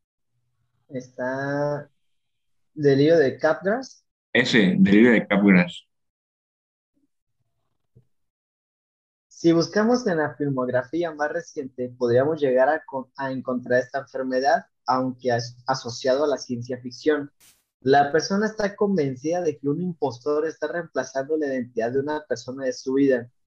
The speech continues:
Speaker 1: como puede ser un familiar o un amigo cercano. También es típico de la esquizofrenia, pero daños en el cerebro o algunas demencias pueden estar asociadas.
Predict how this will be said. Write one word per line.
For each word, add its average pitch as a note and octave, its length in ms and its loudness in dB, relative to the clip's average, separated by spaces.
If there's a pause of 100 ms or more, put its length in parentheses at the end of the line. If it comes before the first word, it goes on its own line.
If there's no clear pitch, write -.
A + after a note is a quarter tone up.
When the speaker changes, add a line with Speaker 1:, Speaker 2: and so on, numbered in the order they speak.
(200)
Speaker 1:
como B2 380 0
puede C#3+ 260 4
ser D3+ 180 -2
un D3 240 -4
familiar C3+ 600 -6
o A2 100 -4
un B2 160 -2
amigo C3 280 -6
cercano. A#2 640 -6 (680)
También C#3+ 340 4
es F3 140 -4
típico G3 420 -2
de D3+ 120 4
la B2+ 80 0
esquizofrenia, D#3+ 920 -6 (340)
pero B2+ 280 4
daños D#3+ 400 0
en C3+ 120 -8
el A#2+ 80 -10
cerebro C#3+ 580 0
o C3+ 100 2
algunas C3 440 -4
demencias C#3 760 -6
pueden C#3+ 240 -4
estar G#2+ 260 -8
asociadas. F2 840 -6